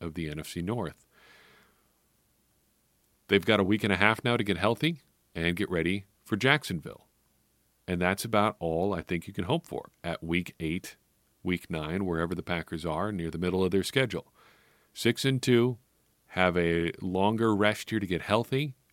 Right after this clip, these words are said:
and then play a team that is currently one and six. That is the team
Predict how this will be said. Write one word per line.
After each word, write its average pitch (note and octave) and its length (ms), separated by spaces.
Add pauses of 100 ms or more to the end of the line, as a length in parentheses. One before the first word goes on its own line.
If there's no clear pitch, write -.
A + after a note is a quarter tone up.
and D#2+ 200
then G#2 160
play F#2+ 560
a - 80
team F2 300
that E2 100
is D#2 120
currently F2+ 480
one D#2 400
and D#2 160
six. - 360
That F2 160
is B2+ 140
the F2+ 100
team D#2 320